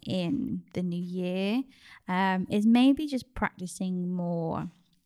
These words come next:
or focusing more on my well-being in terms of, and it's things I do intermittently, but I've not really managed to do it consistently. It's things like positive thinking,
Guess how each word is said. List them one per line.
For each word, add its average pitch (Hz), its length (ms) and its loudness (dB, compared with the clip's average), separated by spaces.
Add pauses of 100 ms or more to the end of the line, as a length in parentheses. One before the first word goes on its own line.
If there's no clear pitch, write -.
(760)
or - 60 -6
focusing 269 560 2
more 220 140 2
on 196 120 0
my 190 100 0
well-being 185 720 -2 (880)
in 202 160 2
terms 233 520 0
of, 180 380 -2
and 269 100 6
it's 277 120 -6
things 392 200 -6
I 381 60 0
do 320 100 2
intermittently, 202 640 2
but 185 260 -2 (580)
I've 190 140 -4
not 233 340 4 (100)
really 220 320 4
managed 202 320 0
to - 60 -12
do 185 120 -2
it 170 140 -2
consistently. 185 960 -4
It's - 140 -12
things 214 380 2
like 180 200 -4
positive - 460 -8
thinking, - 640 -8